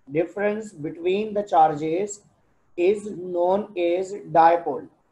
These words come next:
पोलरिटी किसको कहते हैं, Polar molecule किसको कहते हैं? Slightly positive, slightly negative charges हों, और difference between the charges जो हैं,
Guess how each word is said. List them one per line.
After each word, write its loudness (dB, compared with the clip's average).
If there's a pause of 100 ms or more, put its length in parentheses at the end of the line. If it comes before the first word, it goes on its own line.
(520)
पोलरिटी 2
किसको -8
कहते -4
हैं, -6
Polar 2
molecule 0
किसको -10
कहते -6
हैं? -6
Slightly -2
positive, -2 (420)
slightly 0
negative -4
charges -2
हों, -4 (680)
और 4
difference -6 (140)
between -6
the -6
charges 0
जो -8
हैं, -6